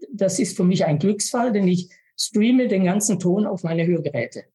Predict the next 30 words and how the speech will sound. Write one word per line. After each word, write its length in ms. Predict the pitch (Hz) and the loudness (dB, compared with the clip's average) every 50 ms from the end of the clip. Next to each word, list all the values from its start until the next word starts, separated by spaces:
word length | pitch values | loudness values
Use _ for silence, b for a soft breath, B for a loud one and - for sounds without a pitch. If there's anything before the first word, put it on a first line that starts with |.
| _ - | _ -4
Keiner 320 | 196 220 233 254 254 233 | -2 0 2 2 2 2
hört, 260 | 185 233 226 226 220 - | 2 2 0 0 -2 0
wenn 140 | 220 220 | 0 0
ich 80 | 202 - | 2 2
mit 120 | 214 175 | 0 0
Siri 540 | 165 202 220 240 269 247 277 269 254 240 - - | 2 2 2 2 2 2 2 0 0 -2 -4 -8
spreche, 580 | - - 294 226 226 226 - 226 233 202 - _ _ _ _ _ - | -10 -4 -2 0 0 0 0 -2 -4 -4 -6 _ _ _ _ _ -4
was 200 | 202 196 185 - | -2 -2 0 0
mir 160 | 208 185 180 | 0 0 0
Siri 300 | 175 196 202 196 180 185 | 0 0 0 0 0 0
antwortet. 640 | - 185 214 226 214 - 214 208 208 - 202 - - | 0 2 0 0 0 -2 -4 -4 -4 -6 -8 -10 -10
Ich 220 | - - - - - | -8 -8 -8 -8 -4
kann 200 | 185 190 196 185 | -2 -2 0 0
das 180 | 185 165 - | 0 0 -2
alles 600 | - - 202 233 214 214 214 - - - - _ _ _ b b b | -2 -4 -2 0 0 -2 -2 -4 -6 -8 -10 _ _ _ b b b
heimlich 380 | 185 196 208 208 196 180 - - | -2 0 2 4 4 2 2 0
still 200 | - 190 180 175 | 0 0 2 2
und 140 | 170 170 | 2 2
leise 280 | 165 139 160 160 - 139 | 0 0 0 0 0 0
hören. 240 | 139 143 143 143 139 | 0 0 0 0 -2
Ich 120 | 143 127 | -2 -2
lese 340 | 180 151 156 170 151 - 160 | 0 0 0 0 -2 -2 -2
die, 180 | 147 143 139 - B B B B B | -2 -4 -4 -6 B B B B B
ich 260 | B 208 180 - - | B 0 0 2 0
höre 240 | 202 233 247 208 190 | 0 0 2 0 0
die 160 | 175 180 170 | 0 0 -2
Zeitung 560 | 165 - - 190 208 240 240 269 254 247 240 - | -2 -2 -2 -2 -2 -2 0 0 0 2 2 2
in 180 | - 208 208 | 2 2 2
der 100 | 190 185 | 2 0
Bahn. 500 | 180 208 208 208 214 214 214 214 208 208 | 0 -2 -2 0 0 0 2 0 0 -2